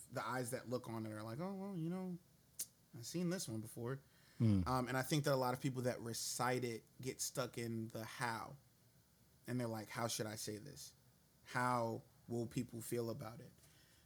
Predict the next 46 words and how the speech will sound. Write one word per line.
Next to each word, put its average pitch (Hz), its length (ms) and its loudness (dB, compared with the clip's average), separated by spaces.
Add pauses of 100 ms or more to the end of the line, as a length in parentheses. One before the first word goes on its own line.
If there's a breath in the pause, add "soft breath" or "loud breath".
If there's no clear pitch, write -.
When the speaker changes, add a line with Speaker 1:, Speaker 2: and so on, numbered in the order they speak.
(140 soft breath)
Speaker 1:
I 147 140 10
go 175 280 6
up 165 120 6
there, 151 160 0
and 143 100 8
this 151 180 8
is 170 100 4
something 147 260 6
I've 127 120 2
had 127 180 2
to 120 80 -4
work 123 340 2
at, 110 180 -2
but 117 160 -4
I've, 127 140 2 (160)
I 131 100 6
go 147 220 6
up 143 140 4
there 127 100 0
and 120 80 0
I'm 127 80 0
like, 120 140 -4 (120)
"I'm 185 200 8
just 160 180 0
gonna 139 220 4
tell 131 320 2
people 113 580 -6 (460)
how 117 260 0
I 107 100 -4
tell 110 280 -6 (100)
them." - 120 -16 (720)
Speaker 2:
Right. 90 260 8 (360)
Speaker 1:
I 135 120 6
want 160 260 6
people 147 540 2
to, 135 300 2
like, 123 120 0
I 135 60 4
wanna 147 220 6
be 131 80 0
like, 123 200 0
"Yeah, 139 140 4
my 131 120 6
name's 127 220 4
Authentic 120 400 0
Intelligence, 131 680 6